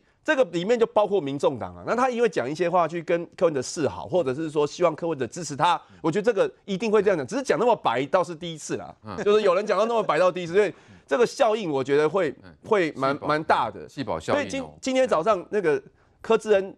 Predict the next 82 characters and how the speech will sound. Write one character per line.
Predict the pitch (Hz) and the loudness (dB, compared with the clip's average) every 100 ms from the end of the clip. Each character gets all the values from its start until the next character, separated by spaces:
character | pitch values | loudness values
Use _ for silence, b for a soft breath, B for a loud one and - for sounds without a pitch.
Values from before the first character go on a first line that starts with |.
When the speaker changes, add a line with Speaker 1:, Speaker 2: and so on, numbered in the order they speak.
| _ - | _ -4
Speaker 1:
受 | - 190 | 0 0
访 | 123 | 0
的 | 131 | 0
时 | |
候 | |
赶 | 156 123 | 0 2
快 | 180 | 0
讲 | - 98 87 | 0 -8 -10
啊， | |
就 | 101 | -10
是 | 165 | -4
说， | 170 165 - b b b b | 0 0 0 b b b b
哎， | 151 | -2
我 | 139 | 2
们 | 135 175 | 2 2
内 | 202 | 2
部 | 185 | 2
民 | 151 131 | 0 0
调 | 156 | 0
其 | 139 127 | 0 -4
实 | 135 | -2
侯 | 131 135 | 2 2
友 | 127 | 2
宜 | 101 | -2
是 | 127 | -10
第 | 127 107 | -10 -10
二， | 104 - _ _ | -10 -12 _ _
那 | 190 | 2
为 | 226 196 | 2 2
什 | |
么 | 143 | -2
要 | 151 | -2
特 | 170 | 0
别 | 143 | -2
讲 | 117 95 | -2 -4
这 | |
个？ | 113 | -2
Speaker 2:
这 | |
是 | 226 214 | 2 0
要 | - | 0
稳 | 143 127 | -2 -2
定 | 214 151 | -2 -2
军 | - 165 | -4 -6
心 | 151 156 | -6 -4
的 | 131 | -2
用 | 127 | 2
意， | 151 107 | 2 2
Speaker 1:
对， | 123 | 0
对， | 127 | 0
对， | 135 127 | -2 -2
一 | |
定 | 160 | -2
是， | 151 135 | -4 -6
Speaker 2:
这 | 98 | -8
样。 | 110 | -6
Speaker 1:
一 | |
定 | 113 113 | -6 -6
是， | |
Speaker 2:
哦。 | 101 - | -12 -4
Speaker 1:
因 | 269 | 0
为 | 254 147 b b - | 0 0 b b -4
如 | 233 | 2
果 | 254 | 2
连 | 160 160 | 2 0
我 | 165 | 0
们 | 143 143 | -2 -2
自-， | - - - | -6 -10 -6
自 | 254 | -6
己 | 165 139 | -6 -4
人 | 120 135 | -2 2
都， | 160 | 2
或 | - 226 | 4 2
者 | 156 | 2
我 | 120 | 0
们 | 131 | -2
支 | 135 208 | -4 -6
持 | - 170 | -8 -6
者 | 135 110 | -4 0
都 | 147 156 | 0 4
认 | 165 113 | 2 0
为 | 107 | -8
说 | 123 120 | -2 -2